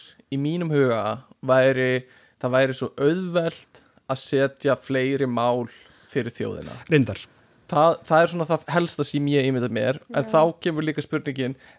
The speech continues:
Speaker 1: er það betra? <laughs> Þú veist, að fá fólk til að kjósa um, ok, allt frá bara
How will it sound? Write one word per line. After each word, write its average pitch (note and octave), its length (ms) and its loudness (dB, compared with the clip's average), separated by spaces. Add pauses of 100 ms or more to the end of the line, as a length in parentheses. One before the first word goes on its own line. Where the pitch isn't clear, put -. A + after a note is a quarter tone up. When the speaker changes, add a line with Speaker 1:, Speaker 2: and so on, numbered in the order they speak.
Speaker 1:
er A2+ 160 -10
það - 260 -6
betra? - 380 -2 (240)
<laughs> F#3 240 -12
Þú D3+ 100 2
veist, C#3 160 -2 (220)
að - 180 -6
fá D#3+ 160 6 (140)
fólk - 440 -4
til - 140 -4
að D3 140 -2
kjósa C#3+ 460 0
um, C3 260 -2 (680)
ok, - 160 -2 (440)
allt F3+ 260 -2
frá F3 240 4
bara D3 300 2